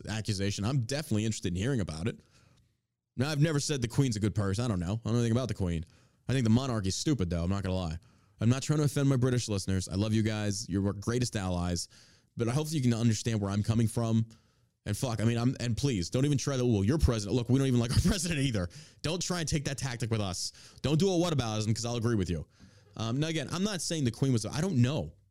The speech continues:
I don't know the history of the Queen. I don't know what she partic-, I don't care, quite frankly. But still, I mean, if this woman's got some point to this, I'm interested in learning more about that. So, I don't know. Um,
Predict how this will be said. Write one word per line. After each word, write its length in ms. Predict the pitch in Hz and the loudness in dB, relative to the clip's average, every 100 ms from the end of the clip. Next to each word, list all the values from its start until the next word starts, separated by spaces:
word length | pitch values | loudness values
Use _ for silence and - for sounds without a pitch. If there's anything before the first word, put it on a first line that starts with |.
| _ - | _ -4
I 80 | |
don't 140 | 170 208 | -2 2
know 140 | 185 | 2
the 80 | 147 | 2
history 340 | 131 165 - | 0 0 0
of 60 | 110 | 0
the 80 | 90 | 0
Queen. 120 | 110 | 2
I 60 | 156 | 2
don't 80 | |
know 80 | 190 | 2
what 140 | 160 - | 2 0
she 100 | 139 | -2
partic-, 260 | 120 139 | 0 0
I 60 | 131 | 2
don't 180 | 175 165 | 0 0
care, 280 | 143 151 | -2 0
quite 260 | - - 92 | -2 -4 -2
frankly. 420 | 110 101 85 - _ - - - - - | -2 -4 -4 -10 _ -20 -20 -20 -20 -4
But 160 | 120 | -2
still, 400 | - 127 101 76 - - _ _ | -2 -4 -2 -4 -8 -20 _ _
I 80 | 113 | 0
mean, 160 | 123 123 | 0 0
if 80 | |
this 180 | 110 139 | 0 0
woman's 220 | 165 170 | 0 0
got 180 | 131 135 | -2 -4
some 140 | - 104 | -4 -2
point 240 | 135 185 | 0 0
to 40 | |
this, 180 | 110 98 | 0 -2
I'm 260 | 95 104 156 | -2 -2 -2
interested 280 | 131 - 165 | -2 -2 0
in 60 | |
learning 220 | 135 143 | 2 2
more 140 | 123 175 | 2 2
about 240 | 113 85 | -2 -2
that. 180 | 87 85 | -4 -6
So, 280 | - 95 90 | -4 -4 -2
I 40 | |
don't 260 | 131 139 104 - _ _ _ - - | 0 0 -2 -6 _ _ _ -20 -8
know. 60 | 110 | -4
Um, 460 | 117 113 107 98 | -2 0 0 0